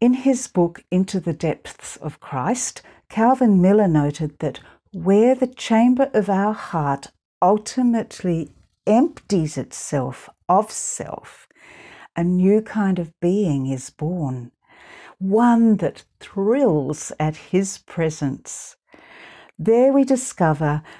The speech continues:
that our hearts are not chambers, but doorways. When we've closed the door on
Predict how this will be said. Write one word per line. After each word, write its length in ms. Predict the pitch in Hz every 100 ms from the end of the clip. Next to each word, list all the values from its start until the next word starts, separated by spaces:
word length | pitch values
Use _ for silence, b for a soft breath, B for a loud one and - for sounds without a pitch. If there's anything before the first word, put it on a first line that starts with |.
| B -
that 380 | - 196 196 -
our 180 | 214
hearts 600 | 226 - 247 269 330 -
are 100 | 208
not 540 | 156 156 175 208 - -
chambers, 960 | - - 180 233 269 196 139 - - - _
but 360 | 208 208 214 - _ _ _ _ _
doorways. 1000 | 240 247 277 170 135 135 - - - - B B B B B B
When 440 | - - 196 185 196
we've 280 | 196 185 -
closed 760 | - 170 165 160 156 - -
the 120 | 165
door 580 | 156 170 160 160 156 -
on 280 | 143 135 135